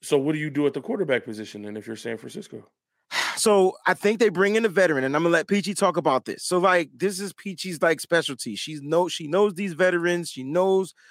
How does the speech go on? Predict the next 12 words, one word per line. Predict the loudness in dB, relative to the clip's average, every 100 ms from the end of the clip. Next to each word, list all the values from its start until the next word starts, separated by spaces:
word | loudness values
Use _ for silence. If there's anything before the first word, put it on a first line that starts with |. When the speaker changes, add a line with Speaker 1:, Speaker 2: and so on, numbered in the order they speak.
| -16
Speaker 2:
the | -6
type | 0 0 0
of |
veteran. | 2 2 2 0
So, | -2
Peachy, | 2 2 0
let's | 0 2 2 0
say | 2 4 4
they | 2 -2 -2
go | 2 4 6
this | 4 4 2
route. | 0 -4 -4